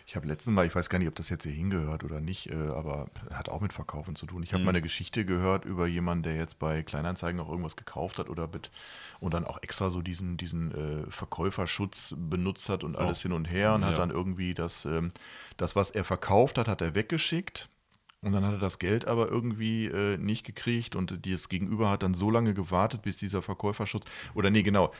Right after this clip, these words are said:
Speaker 1: es wird ja erst dann bezahlt und das Geld liegt dann so lange fest, bis dann irgendwie beide Seiten sich
Speaker 2: Das, ach
Speaker 1: einigen,
Speaker 2: so.
Speaker 1: dass alles in Ordnung
Speaker 2: Ja,
Speaker 1: ist.
Speaker 2: das stimmt, das kenn
Speaker 1: Und dann
Speaker 2: ich,
Speaker 1: hat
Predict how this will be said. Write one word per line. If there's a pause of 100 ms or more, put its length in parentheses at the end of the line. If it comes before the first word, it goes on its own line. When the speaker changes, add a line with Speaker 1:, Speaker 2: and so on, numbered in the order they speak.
Speaker 1:
es
wird
ja
erst
dann
bezahlt
und
das
Geld
liegt
dann
so
lange
fest,
bis
dann
irgendwie
beide
Seiten
sich
Speaker 2:
Das,
ach
Speaker 1:
einigen,
Speaker 2:
so.
Speaker 1:
dass
alles
in
Ordnung
Speaker 2:
Ja,
Speaker 1:
ist.
Speaker 2:
das
stimmt, (220)
das
kenn
Speaker 1:
Und
dann
Speaker 2:
ich,
Speaker 1:
hat